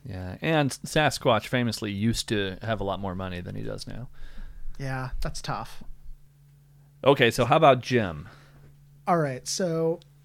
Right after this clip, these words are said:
Speaker 2: Jim, I think Jim is kind of the hardest, but
Speaker 1: Yeah,
Speaker 2: hear
Speaker 1: the
Speaker 2: me out.
Speaker 1: Krieg.
Speaker 2: Orbital kingfisher.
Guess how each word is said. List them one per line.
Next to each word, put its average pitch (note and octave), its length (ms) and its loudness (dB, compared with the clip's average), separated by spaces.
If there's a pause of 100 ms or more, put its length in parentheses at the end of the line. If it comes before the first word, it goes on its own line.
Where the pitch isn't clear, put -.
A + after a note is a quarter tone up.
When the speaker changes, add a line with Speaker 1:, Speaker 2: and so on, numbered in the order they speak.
(960)
Speaker 2:
Jim, C4+ 600 -2 (420)
I C4 60 0
think D4+ 180 0
Jim E3+ 260 0
is D3+ 140 -2
kind D#3+ 220 -4
of C#3+ 60 -4
the C#3 60 -6
hardest, - 560 -10 (160)
but D#3+ 300 -2 (100)
Speaker 1:
Yeah, F2+ 220 -4
Speaker 2:
hear C4+ 120 0
Speaker 1:
the B3 100 0
Speaker 2:
me F3+ 60 0
out. A#2+ 120 -2
Speaker 1:
Krieg. A2 440 -2 (2000)
Speaker 2:
Orbital B3+ 360 4
kingfisher. D#3+ 800 -4